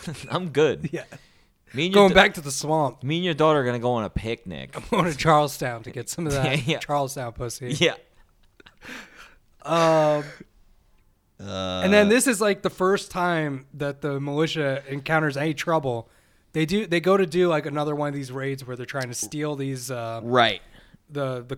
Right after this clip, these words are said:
Speaker 2: c-, the cart or whatever with all the shit, the ammunition or whatever.
Speaker 1: Right.
Speaker 2: And they get ambushed.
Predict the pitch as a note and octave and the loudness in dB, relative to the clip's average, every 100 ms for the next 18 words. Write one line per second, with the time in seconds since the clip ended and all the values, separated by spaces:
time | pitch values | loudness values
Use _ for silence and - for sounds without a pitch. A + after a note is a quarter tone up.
0 | - - _ D3 - C#3+ C#3 C3 B2 B2 | -12 -16 _ -14 -4 -2 -2 -6 -10 -8
1 | A#2+ A#2+ A#2+ A#2+ B2 A#2 - C#3 B2 - | -8 -8 -8 -6 -6 -8 -8 -6 -8 -10
2 | A#2+ B2 B2+ A#2+ A#2+ C3+ B2 A#2+ A#2+ B2 | -12 -10 -8 -8 -8 -8 -8 -8 -6 -4
3 | A#2+ B2+ G#2 G#2+ G2+ F#2+ - - D#3 D3+ | -4 -6 -6 -2 -2 -2 -10 -6 -2 0
4 | D3 C#3+ C3 D#3+ F3+ D#3 C#3+ C#3 D3+ C#3+ | 0 -2 2 4 4 4 -2 0 -2 -2
5 | B2 - - - | -8 -14 -16 -18